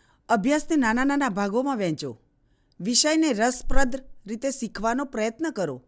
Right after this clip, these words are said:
અને દરેક નાની સિદ્ધિ ઉજવો. જો અભ્યાસ કરતાં થાક લાગે તો શું કરવું? થોડો વિરામ લો, ચાલો, સંગીત સાંભળો અથવા પરિવાર સાથે વાત કરો.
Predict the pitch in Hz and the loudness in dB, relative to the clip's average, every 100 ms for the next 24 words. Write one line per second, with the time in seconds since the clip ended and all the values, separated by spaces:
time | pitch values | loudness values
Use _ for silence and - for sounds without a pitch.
0 | _ _ _ _ _ - 254 208 180 269 | _ _ _ _ _ -4 -2 -2 0 0
1 | 330 302 233 226 254 269 233 156 185 294 | 0 0 2 4 2 0 -2 -2 0 0
2 | 370 - _ 202 220 226 175 120 _ _ | -2 -12 _ -8 -4 -4 -4 -6 _ _
3 | _ _ _ _ _ - 285 247 151 240 | _ _ _ _ _ -4 0 2 2 2
4 | 285 - 294 - 311 - 196 208 233 233 | 2 2 4 4 2 -2 -2 -2 -4 -6
5 | 269 - _ _ - 311 392 277 175 160 | -10 -12 _ _ -6 -4 -2 -2 -2 -4
6 | 135 117 _ _ _ _ _ _ _ _ | -6 -14 _ _ _ _ _ _ _ _
7 | _ _ _ - - 262 311 330 233 202 | _ _ _ -18 -6 -2 0 2 0 0
8 | 170 143 113 - _ _ _ _ _ _ | -2 -2 -8 -14 _ _ _ _ _ _
9 | _ _ _ _ 269 247 262 208 131 - | _ _ _ _ 4 6 6 4 -2 -12
10 | _ _ _ _ - 277 285 302 330 - | _ _ _ _ -4 0 2 2 0 0
11 | 180 131 - - - - _ _ - 262 | -2 -4 -10 -16 -20 -20 _ _ -8 -2
12 | 359 403 269 262 269 277 262 233 226 180 | 0 0 0 4 4 4 0 -2 0 0
13 | 143 - 127 - | 0 -8 -18 -18